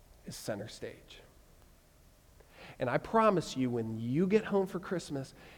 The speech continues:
and maybe you have to be, like, overly dramatic about this, maybe when people come over to your house or you show up at somebody else's house, even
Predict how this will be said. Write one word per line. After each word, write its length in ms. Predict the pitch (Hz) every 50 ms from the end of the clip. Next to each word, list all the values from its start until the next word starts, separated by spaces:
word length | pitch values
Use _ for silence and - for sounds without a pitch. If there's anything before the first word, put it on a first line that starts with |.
| - -
and 160 | 127 131 131 131
maybe 220 | 131 139 170 185 202
you 180 | 156 151 180
have 160 | 175 165 160 -
to 80 | 135
be, 120 | 117 131 127
like, 220 | 123 120 120 123
overly 300 | 127 135 143 143 147 143
dramatic 400 | 135 135 131 131 135 143 143 -
about 200 | 143 143 135 139
this, 200 | 143 143 135 -
maybe 180 | 131 135 139 143
when 160 | 139 131 127
people 240 | - 135 135 - 139
come 180 | 135 - 139
over 160 | 139 139 139
to 60 | 131 135
your 100 | 135 123
house 400 | - 147 135 135 139 135 - -
or 40 |
you 180 | 113 117 123 135
show 260 | 143 - - 143 139
up 140 | 139 135 -
at 80 | 135 -
somebody 260 | - 139 135 135 131
else's 300 | 131 131 131 - 131 -
house, 300 | - 135 131 135 131 -
even 420 | 180 190 214 208 220 220 214 214